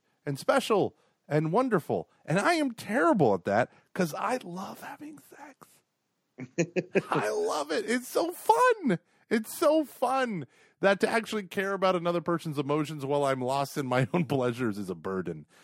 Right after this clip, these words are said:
Speaker 1: But this is the beautiful thing about marital coitus, is that you actually learn to care about the other person first.
Speaker 2: Yeah,
Speaker 1: That makes,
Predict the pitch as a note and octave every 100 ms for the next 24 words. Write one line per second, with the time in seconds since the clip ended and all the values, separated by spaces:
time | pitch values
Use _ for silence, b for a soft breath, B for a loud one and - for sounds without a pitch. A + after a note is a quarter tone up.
0 | b b A2 E3+ D3 - G#2 D3 E3 C#3+
1 | C3 C3 A#2 A#2 A#2+ A2 G2+ G2 F#2+ G2
2 | G#2 A#2+ B2 A#2 G#2+ G2+ b b - D#3+
3 | B2+ A2 - - _ _ _ _ - A#2+
4 | - C#3 B2 C#3 - - F3 - F3+ F3
5 | D3 B2 C#3 C3 - B2+ A#2+ A#2 A2 G#2+
6 | G#2+ A2 G#2+ A2 A#2 - G2 B2 F#3+ -
7 | _ _ _ _ _ _ _ _ _ _
8 | _ _ _ _ _ - B2+ F3 D3+